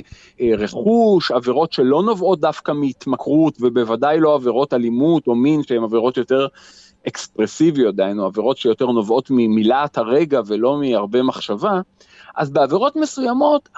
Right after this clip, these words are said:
הגברת האכיפה, לא החמרת הענישה, אלא הגברת האכיפה, הגדלת הסיכוי להיתפס,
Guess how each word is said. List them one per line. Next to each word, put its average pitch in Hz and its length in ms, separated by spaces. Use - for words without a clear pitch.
הגברת 143 600
האכיפה, 165 560
לא 202 140
החמרת 196 520
הענישה, 117 440
אלא 139 120
הגברת 135 480
האכיפה, 175 560
הגדלת 131 480
הסיכוי 196 440
להיתפס, 214 760